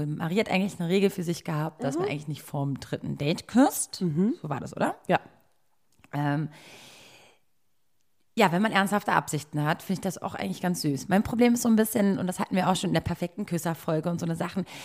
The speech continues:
Speaker 1: für mich ist Küssen, hat wenig
Speaker 2: So.
Speaker 1: damit zu tun, ob ich jetzt zu schnell rangehe oder nicht. Es ist etwas, das ist eine Wertschätzung. Ne? Und
Speaker 2: Mhm.
Speaker 1: von wegen so, ey, ich find dich so nett, ich
Speaker 2: Mhm.
Speaker 1: könnt-, könnte mir auch vorstellen, dich zu küssen.
Speaker 2: Mhm.
Speaker 1: Und ich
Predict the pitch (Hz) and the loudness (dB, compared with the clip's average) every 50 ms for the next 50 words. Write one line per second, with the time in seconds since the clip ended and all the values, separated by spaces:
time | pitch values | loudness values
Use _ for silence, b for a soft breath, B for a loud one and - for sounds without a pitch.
0 | B B B - 208 226 247 - - 220 - - - - - 247 262 - - 180 | B B B 4 4 4 4 2 -2 -6 -6 -6 -8 -2 2 2 2 2 2 2
1 | 180 185 208 214 - 185 202 - - - - 196 170 - - 220 240 247 247 233 | 2 2 2 0 0 -2 -4 -4 -6 -10 -8 -8 -4 0 0 2 4 6 6 6
2 | 254 - - 240 214 214 220 214 - - - 185 - - - - 208 214 226 226 | 6 4 4 4 6 6 6 6 4 0 -6 -6 -6 -6 -4 0 2 2 2 2
3 | - - 277 - 208 - - 202 190 - - - - - - 170 - 190 196 196 | 2 0 0 0 -2 -4 -4 -4 -6 -6 -6 -10 -10 -8 -8 -8 -4 -2 0 0
4 | 190 175 185 220 226 226 208 196 190 185 196 220 233 - B B B B B B | 0 0 0 0 2 2 2 2 2 2 2 0 0 -2 B B B B B B
5 | _ - - 196 - - 190 - - 208 - - - 202 190 - - - - 185 | _ -12 -10 -10 -8 -6 -6 -4 -4 -4 -2 0 0 -2 -2 -2 -6 -12 -8 -6
6 | 170 170 190 - 202 185 160 170 185 - - - 254 254 - - - - 381 480 | -4 -2 0 0 2 4 4 4 4 4 2 -2 -2 -2 -4 -4 -4 -4 -4 -6
7 | 587 _ _ _ B B B B B B B B B B B B B _ _ - | -10 _ _ _ B B B B B B B B B B B B B _ _ 2
8 | 226 139 - - - - - 208 202 214 233 247 254 196 214 214 214 190 202 - | 2 2 2 0 -4 -2 2 4 6 6 8 6 6 4 4 2 2 2 2 2
9 | 220 233 240 - 156 - - - - 220 - 214 185 - - 202 202 214 208 - | 2 2 2 0 -4 -8 -8 -6 -4 -4 -4 -4 -6 -4 -2 -2 -2 0 0 0
10 | 196 202 311 - - - - - 180 185 185 185 196 208 175 185 - - - - | 0 0 0 0 -6 -8 -2 2 4 4 6 4 2 0 -2 -6 -10 -12 -12 -12
11 | - - - 185 202 190 - - 170 - - 196 196 - - 147 - - 185 175 | -12 -6 -2 -2 -2 -2 -2 -4 -6 -2 0 2 2 0 0 -2 -2 0 0 0
12 | - 185 175 160 - - 175 160 156 170 196 196 - 359 - - - - 214 226 | 0 -2 -2 -2 -4 -4 -6 -4 -2 -2 -2 -2 -4 -8 -8 -4 0 4 4 6
13 | 196 220 277 330 - - _ _ - 202 - - - | 6 6 4 2 0 -4 _ _ -4 -2 -2 -2 -6